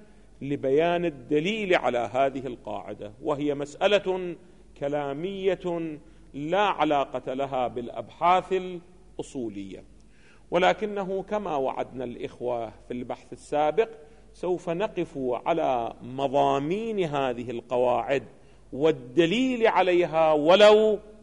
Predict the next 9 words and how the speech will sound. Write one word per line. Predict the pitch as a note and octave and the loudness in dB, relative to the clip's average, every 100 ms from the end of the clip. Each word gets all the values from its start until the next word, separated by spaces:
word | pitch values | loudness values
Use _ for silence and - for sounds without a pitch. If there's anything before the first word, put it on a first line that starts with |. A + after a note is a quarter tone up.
| - | -4
إجمالًا، | D3+ A#2+ C#3 C3+ B2 D3 D#3+ D#3 D3 - - - - | -4 -4 -6 -4 0 4 4 4 -4 -10 -20 -20 -4
وإلا | C#3+ C#3+ C#3+ D3 C#3 | 0 2 0 2 2
تفصيل | C3+ E3+ - - - G3 F3+ C#3+ | 0 -4 -12 -16 -8 -4 -2 0
الحديث | C3 A2+ B2+ B2+ B2+ A2+ | -2 -4 -10 -8 -10 -8
عنها | A#2+ C3 C3 C3+ D#3+ | -8 -8 -8 -6 -4
موكول | D#3+ C3+ B2+ - D3+ C#3+ | -4 -4 -4 -4 -2 -2
إلى | B2+ B2 C#3+ C3 A2+ | -4 -6 -4 -4 -6
محل | A2+ D3+ F#3 F#3 F#3 | -8 -6 -4 -4 -4
آخر، | - F#3 F3 F3+ F3+ | -2 -2 2 0 0